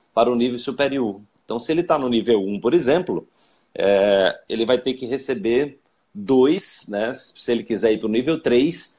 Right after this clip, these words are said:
ele tem que receber uma quantidade de energia, é, de intensidade dois, numa determinada unidade, dois joules, por exemplo, que é a unidade de energia, é,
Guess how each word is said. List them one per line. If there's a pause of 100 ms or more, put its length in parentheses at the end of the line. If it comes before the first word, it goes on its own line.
(160)
ele
tem
que
receber
uma
quantidade
de
energia, (380)
é,
de
intensidade
dois,
numa
determinada
unidade, (160)
dois
joules,
por
exemplo,
que
é
a
unidade
de
energia, (480)
é,